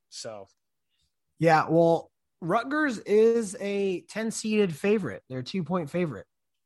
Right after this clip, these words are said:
Speaker 1: Yeah, I can see why.
Speaker 2: Uh, this is another one of those games that I can see going either way. The only thing,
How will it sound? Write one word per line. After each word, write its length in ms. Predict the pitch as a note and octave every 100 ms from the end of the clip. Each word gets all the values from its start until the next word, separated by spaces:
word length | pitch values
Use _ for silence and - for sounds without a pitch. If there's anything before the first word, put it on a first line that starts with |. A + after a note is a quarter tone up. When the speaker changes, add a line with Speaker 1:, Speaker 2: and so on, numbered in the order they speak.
| _ _ _ _ _ _ _
Speaker 1:
Yeah, 200 | B2 D3+ -
I 100 | B2+
can 120 | C#3
see 120 | C#3 D3+
why. 240 | D#3+ C#3 _ _ _ _ _ -
Speaker 2:
Uh, 380 | B2+ B2+ B2+
this 300 | D3 D#3+ D#3
is 240 | F3+ D#3 C#3 _ _
another 300 | - D3+ C#3+ D3
one 120 | D3
of 40 |
those 180 | C#3 C3+
games 300 | C#3 C#3 B2
that 160 | C3+ C3
I 80 |
can 100 | C3 -
see 140 | -
going 160 | C#3+ C#3+
either 140 | C3+
way. 280 | C3+ D3 C#3+ -
The 100 | D#3+
only 160 | F3
thing, 300 | E3+ F#3 F3